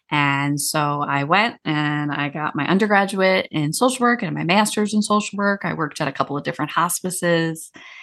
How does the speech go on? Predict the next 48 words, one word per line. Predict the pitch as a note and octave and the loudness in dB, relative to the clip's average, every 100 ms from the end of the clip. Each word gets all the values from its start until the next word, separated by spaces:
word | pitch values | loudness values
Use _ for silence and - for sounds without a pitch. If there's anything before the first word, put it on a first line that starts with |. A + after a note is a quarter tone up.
| - - _ | -20 -20 _
And | E3 D#3 D#3 D3+ D3 C#3+ D3 D3+ - - | 4 6 6 4 2 0 -2 -6 -10 -2
I | D#3 D3+ D#3+ F3 G3+ | 2 6 6 6 4
find | - G#3+ G#3+ | 2 4 4
meaning | F#3 F3+ F3 | 2 2 2
in | E3 | 2
my | D#3 | 0
grief | D3 D#3 C#3+ | -2 -4 -2
every | D3 D3+ | -6 -6
single | D3 D3 C#3+ | -4 -4 -4
b-, | C#3+ - - | -6 -14 -6
day | D3 C3+ | -2 -2
by | C3+ C#3+ | 0 -2
the | C#3+ | -2
work | C3 - - | -6 -8 -8
that | - | -6
I | - - | -8 -10
do. | - - - - _ _ - - _ | -10 -10 -12 -18 _ _ -20 -20 _
And | D#3 D3+ | 0 2
now | D3+ D3+ | 4 4
I'm | D#3 | 4
in | D3+ | 2
private | F3 D3+ C#3+ | 0 -2 0
practice | A#3+ B3 B3+ A3+ | 0 0 -2 -4
and | F3 | -2
I | D#3 | -2
specialize | - D3 - D3 D3+ | -2 -6 -4 -4 -4
in | D3+ | -6
grief | D3+ C#3+ C#3 | -6 -6 -6
and | C#3+ | -8
loss. | D3 D3+ E3+ - - | -6 -8 -8 -12 -12
And | - C#3+ C#3+ C#3+ D3 D3 | -8 -6 -6 -8 -8 -10
I | - E3 G3 | 0 2 4
know | A3+ A#3 A#3 A#3+ A#3 - - - _ | 2 4 4 2 -2 -12 -20 -20 _
my | E3+ D#3 | 2 4
mom | D3+ C#3+ D3 C#3+ | 4 2 0 -4
would | - D#3 | -4 -2
be | D3+ | -2
so | - D3 | -2 -4
proud | - C3 D3 | 0 0 0
of | |
me. | D3+ D#3 | -2 -2
Something | F#3 F#3 G3 F#3 | -2 0 0 0
positive | - D3+ D#3 E3+ F3 F3 | 2 4 4 2 0 2
has | D3+ D3+ | -2 -2
come | - - D#3+ | -4 -2 0
out | C#3+ C#3+ D#3+ | 2 2 2
of | G3 | 0
this, | C4 C#4 - | 0 0 -2